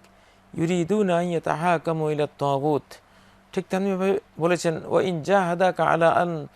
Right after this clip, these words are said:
তুশরিকা বিমা লাইসা লাকা বিহি ইলম ফালা তুতি'হুমা।"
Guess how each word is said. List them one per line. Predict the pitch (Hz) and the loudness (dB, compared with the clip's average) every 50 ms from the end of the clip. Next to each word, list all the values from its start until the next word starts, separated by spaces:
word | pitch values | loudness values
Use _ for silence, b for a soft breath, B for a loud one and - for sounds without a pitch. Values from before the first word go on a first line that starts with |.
| b b b b _ - | b b b b _ -4
তুশরিকা | 226 226 - - - 226 220 - 208 | -4 -4 -4 -2 -2 -2 0 0 0
বিমা | 185 175 190 175 160 160 160 156 151 | 0 0 0 0 2 2 2 2 4
লাইসা | 156 190 220 202 - 190 | 2 2 0 0 0 -2
লাকা | 180 175 170 175 165 | -2 -2 -2 -2 -2
বিহি | 156 165 160 151 147 175 214 | 0 0 2 6 8 8 8
ইলম | 247 262 269 247 b b b b b b - - | 8 6 2 0 b b b b b b -10 0
ফালা | - 165 165 165 151 | 2 4 6 6 4
তুতি'হুমা।" | - 151 147 - 156 143 131 120 139 156 160 160 151 147 147 139 | 4 0 -2 0 0 0 2 2 2 2 4 6 6 4 4 2